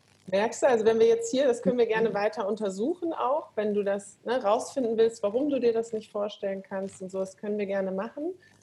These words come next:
Das würde aber eher in Richtung gehen, dann würde ich dich unterstützen, mehr Richtung Partnerschaft. Das ist nat-, ne, ich mache das natürlich gerne. Die Frage ist, was willst du?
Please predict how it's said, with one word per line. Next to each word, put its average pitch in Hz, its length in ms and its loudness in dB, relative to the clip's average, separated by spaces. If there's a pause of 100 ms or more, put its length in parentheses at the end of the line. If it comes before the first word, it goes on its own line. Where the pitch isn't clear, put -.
(380)
Das 226 200 0
würde 254 220 4
aber 208 180 2
eher 220 260 4
in 220 120 0
Richtung 214 420 -2
gehen, 208 360 2
dann 196 340 2
würde 196 160 -2
ich - 80 -16
dich 196 180 -10
unterstützen, 190 880 -6 (840)
mehr 190 300 2
Richtung 175 520 -4 (760)
Partnerschaft. - 880 -8 (240)
Das 160 160 -20
ist 196 140 -8
nat-, 208 160 -2
ne, 214 320 0
ich - 100 -6
mache 233 160 -2
das 214 140 -2
natürlich 196 500 -6
gerne. 262 540 -2 (960)
Die 208 100 -8
Frage 233 440 2
ist, 233 160 0
was 220 320 0
willst 180 540 -2
du? 143 340 -10